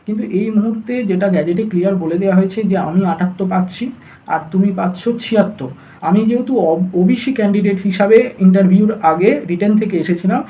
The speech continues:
আমি কেবল ওবিসির মধ্যেই প্রতিযোগিতাটা করতে পারবো, আমি জেনারেল ক্যাটাগরিতে যেতে পারবো না। আমার যদি সমতুল্য মার্কসও থাকে, আমি কিন্তু জেনারেল ক্যাটাগরিতে যেতে পারবো না। এবার আমি যদি ওই রিটেন পরীক্ষায় যদি আমি ওবিসি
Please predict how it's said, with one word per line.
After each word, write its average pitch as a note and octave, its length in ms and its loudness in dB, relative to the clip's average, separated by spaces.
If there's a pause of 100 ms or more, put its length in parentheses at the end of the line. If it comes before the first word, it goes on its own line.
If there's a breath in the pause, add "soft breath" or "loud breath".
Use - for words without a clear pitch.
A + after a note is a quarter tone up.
(200 loud breath)
আমি F3+ 200 -2
কেবল F3+ 380 -4
ওবিসির G#3 460 -2
মধ্যেই F3 320 -2
প্রতিযোগিতাটা D#3 580 0
করতে C#3+ 300 -8
পারবো, F3 300 -2 (220 loud breath)
আমি F3+ 180 2
জেনারেল E3+ 400 -2
ক্যাটাগরিতে D#3+ 500 -2
যেতে F3+ 300 -2 (180)
পারবো C3+ 280 -6
না। C3+ 260 -4 (580 soft breath)
আমার F3+ 220 -2
যদি F#3+ 180 0
সমতুল্য A#3 480 -2
মার্কসও F3 320 -2
থাকে, G#3+ 380 -4
আমি D3+ 200 -8
কিন্তু F3+ 240 -2
জেনারেল C#3 240 -6
ক্যাটাগরিতে C#3+ 440 -6
যেতে F#3 180 0
পারবো C3+ 240 -2
না। C3 140 -6 (400 loud breath)
এবার G#3+ 260 -2
আমি G3 240 2
যদি G3 340 2 (320 loud breath)
ওই F#3 140 2
রিটেন G#3 460 0
পরীক্ষায় A3+ 400 -2
যদি A3+ 320 4 (500)
আমি F#3+ 180 2
ওবিসি C4 460 2